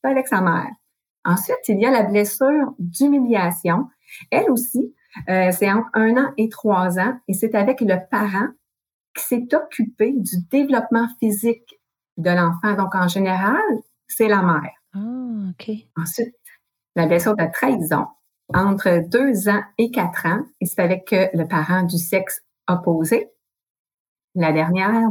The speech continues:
Speaker 1: blessure d'injustice entre quatre et six ans avec le parent du même sexe.
Speaker 2: OK,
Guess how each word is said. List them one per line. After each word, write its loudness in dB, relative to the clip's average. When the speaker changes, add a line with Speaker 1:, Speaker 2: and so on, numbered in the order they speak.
Speaker 1:
blessure 0
d'injustice -2
entre -2
quatre -4
et 2
six -2
ans 0
avec 2
le 4
parent 2
du 2
même 4
sexe. -4
Speaker 2:
OK, 2